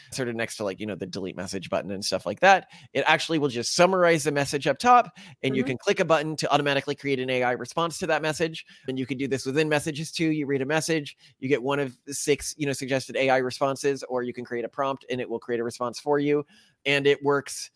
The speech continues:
Speaker 1: spectacularly well from what I've seen so far, that if you're worried about security or anything like that, I mean, he's my brother. Like, I, I don't know. Like, if you trust, I trust him fully. Like, I, this is the thing. Like, if it was anyone else out there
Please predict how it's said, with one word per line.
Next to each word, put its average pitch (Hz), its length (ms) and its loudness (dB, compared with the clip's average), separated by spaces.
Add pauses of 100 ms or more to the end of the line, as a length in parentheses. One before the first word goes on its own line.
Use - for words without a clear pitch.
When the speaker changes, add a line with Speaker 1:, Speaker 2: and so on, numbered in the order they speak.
(220)
Speaker 1:
spectacularly 175 960 2
well 123 260 2
from 131 160 -8
what 131 100 -4
I've 120 140 -6
seen 131 200 -6
so 117 140 -2
far, 117 420 2 (280)
that 135 100 2
if 131 100 -2
you're 143 120 -4
worried 165 320 6
about 139 280 2
security 156 400 0
or 143 80 0
anything 143 260 -6
like 135 100 -8
that, 131 140 -2
I 131 40 -4
mean, 131 120 -8
he's 123 180 -10
my 120 100 -6
brother. 110 480 2
Like, 110 220 -6
I, 120 160 -2 (140)
I 139 60 4
don't 147 120 -4
know. 120 200 -6
Like, 113 200 -12
if 143 140 -2
you 165 120 0
trust, 170 320 2
I 165 140 6
trust 165 360 0
him 147 140 -4
fully. 160 420 -2 (280)
Like, 175 180 0
I, 214 60 6
this 269 260 0
is 277 80 -2
the 214 100 -4
thing. 117 360 2
Like, 151 200 0
if 185 180 0
it 220 60 6
was 226 220 0
anyone 220 340 2
else 165 280 2
out 135 200 4
there 147 360 2